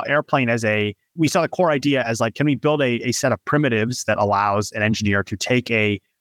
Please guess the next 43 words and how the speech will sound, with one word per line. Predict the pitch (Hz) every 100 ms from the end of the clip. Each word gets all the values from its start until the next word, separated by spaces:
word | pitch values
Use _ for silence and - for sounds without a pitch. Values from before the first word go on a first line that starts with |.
| -
one-off | 117 143 131
operation | 131 120 107 104 - 110
that | 98
they | 107 131
themselves | 120 110 123 127
are | 113
doing | 98 101 104
and | 107
turn | 135
it | 127
into | 113 107 113
a |
reusable | 104 117 120 147 135 123 120 113 110 _ _ -
enterprise-grade | 147 151 131 135 123 - 110 110
internal | - 135 131 113 -
app | 101 101 _
with | - 107
minimal | 113 139 135 113 98 -
work? | 101 95 - - _ _ -
Because | 123 123
if | 110
you | 117 113
did | 135
all | 139 120
that | 104
yourself, | 101 - 185 147
it |
would | 120
be | 110
quite | - 127
a | 110
bit | 107
of | 95 -
marginal | 120 113 110 101
work | 95 104 -
to | 104
sort | 98 95
of |
add | 104 101
all | 95
that | 92 -
functionality | 104 101 92 90 92
in. | 90 -